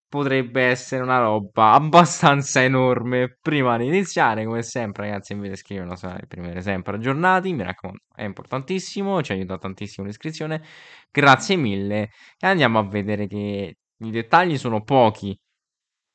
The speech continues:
Però porca puttana, scusate, eh. Ma porca puttana. <laughs> Magic e Marvel pure.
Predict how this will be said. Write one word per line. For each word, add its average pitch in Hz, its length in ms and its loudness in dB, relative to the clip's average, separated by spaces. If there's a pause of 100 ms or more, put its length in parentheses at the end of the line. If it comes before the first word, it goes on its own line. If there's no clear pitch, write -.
(220)
Però 113 420 2
porca 104 420 -4
puttana, 107 560 0
scusate, 104 600 -2 (120)
eh. 110 120 -2 (320)
Ma 110 120 -4
porca 120 480 2
puttana. 127 800 2 (520)
<laughs> 147 360 -8
Magic 143 600 2
e 147 60 0
Marvel 135 580 6
pure. 113 460 -4